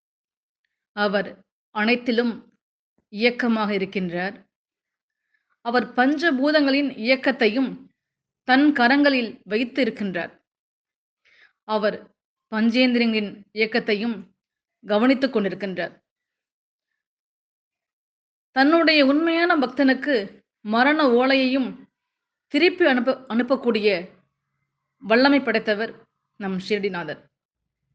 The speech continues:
பகவான் தன் குழந்தையாகிய பக்தனுக்கு அவன் வாழும் வாழ்க்கை முறையிலேயே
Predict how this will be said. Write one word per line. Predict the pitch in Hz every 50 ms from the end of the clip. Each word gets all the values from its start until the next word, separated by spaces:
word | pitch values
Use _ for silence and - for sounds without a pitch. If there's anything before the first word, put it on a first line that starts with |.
| _ _ _ _ _ _ _ - _ _ -
பகவான் | 185 190 185 214 208 202 202 196 185 175 - - - _ _ _ _ _ _ _ _ _ _ _ -
தன் | 240 247 247 240
குழந்தையாகிய | 240 233 233 254 254 254 254 247 247 254 262 254 277 277 240
பக்தனுக்கு | 196 - - - 240 226 226 220 - - 226 196 180 - - _ _ _ _ _ _ _ _ _ _ _ _ _ _ _ _ 240
அவன் | 247 247 254 240 233 208
வாழும் | 214 240 262 294 320 339 339 330 294 - - 202
வாழ்க்கை | 196 220 247 294 294 - - 302 277
முறையிலேயே | 233 220 226 233 240 247 240 226 226 220 240 247